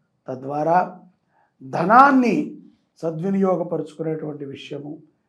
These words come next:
అలాగే ఎక్కడ మనము కొన్ని కొన్ని విషయాల యందు తొందరపాటుతో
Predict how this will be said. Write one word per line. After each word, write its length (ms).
అలాగే 340
ఎక్కడ 320
మనము 280
కొన్ని 260
కొన్ని 180
విషయాల 440
యందు 260
తొందరపాటుతో 720